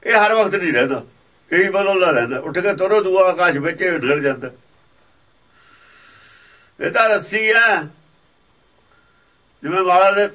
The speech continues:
ਵਾਲਾਂ ਦੀ ਰੱਸੀ ਮੜ ਕੇ ਜੇ ਨਿਕਲਦੀ ਰਹਿੰਦੀ ਹੈ ਨਾ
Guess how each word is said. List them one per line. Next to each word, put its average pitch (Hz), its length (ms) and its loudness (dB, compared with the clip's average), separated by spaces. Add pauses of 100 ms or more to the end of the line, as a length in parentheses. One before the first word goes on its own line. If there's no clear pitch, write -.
ਵਾਲਾਂ 170 360 2
ਦੀ 196 80 -2
ਰੱਸੀ 190 380 -2 (1700)
ਮੜ 165 180 0
ਕੇ 190 160 -2
ਜੇ 196 60 -2
ਨਿਕਲਦੀ 214 400 0
ਰਹਿੰਦੀ 233 320 2
ਹੈ 247 80 0
ਨਾ - 140 -8